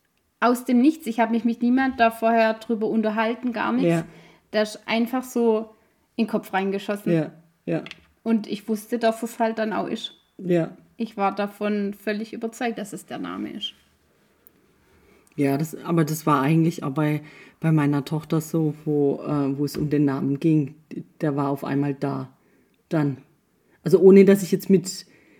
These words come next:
Speaker 2: mit jemandem drüber gesprochen hab, auch noch nicht mal mit, mit meinem Mann.
Speaker 1: Mhm.
Speaker 2: Also der war einfach da.
Speaker 1: Ja, das ist interessant.
Speaker 2: Ja.
Speaker 1: Das ist einfach so spannend.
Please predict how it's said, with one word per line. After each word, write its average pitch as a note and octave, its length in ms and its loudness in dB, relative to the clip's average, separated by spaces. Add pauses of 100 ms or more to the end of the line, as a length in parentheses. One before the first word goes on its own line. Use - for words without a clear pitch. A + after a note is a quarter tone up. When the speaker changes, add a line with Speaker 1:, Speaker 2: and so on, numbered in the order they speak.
(380)
Speaker 2:
mit F3 220 4
jemandem E3 400 4
drüber D#3+ 260 0
gesprochen D#3 560 -2
hab, D#3+ 120 -2
auch C#3+ 80 0
noch D3+ 100 4
nicht D3+ 220 2
mal D#3 120 0
mit, D#3 320 2
mit D3+ 160 -2
meinem D3+ 200 0
Mann. D3+ 380 0
Speaker 1:
Mhm. A#3+ 480 4 (100)
Speaker 2:
Also D#3 340 0
der D#3 280 0
war D3 120 0
einfach C#3 320 -4
da. C#3 400 -6 (840)
Speaker 1:
Ja, G#3+ 320 -4 (360)
das - 340 -20
ist - 60 -20
interessant. A3 640 -6 (160)
Speaker 2:
Ja. D#3 280 0
Speaker 1:
Das - 400 -8
ist - 100 -16
einfach G#3 280 -6
so G#3+ 160 -10
spannend. G#3 580 -6